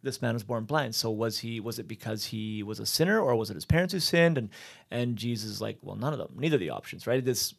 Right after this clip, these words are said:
we want, this is so that God's glory can be seen in him, in his life, you know? And, um,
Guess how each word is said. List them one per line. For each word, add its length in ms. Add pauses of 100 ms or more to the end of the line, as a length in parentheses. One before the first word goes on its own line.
(140)
we 120
want, 260 (100)
this 160
is 140
so 160
that 200
God's 280
glory 340
can 160
be 100
seen 280
in 80
him, 260
in 80
his 140
life, 240
you 60
know? 160
And, 140 (1160)
um, 340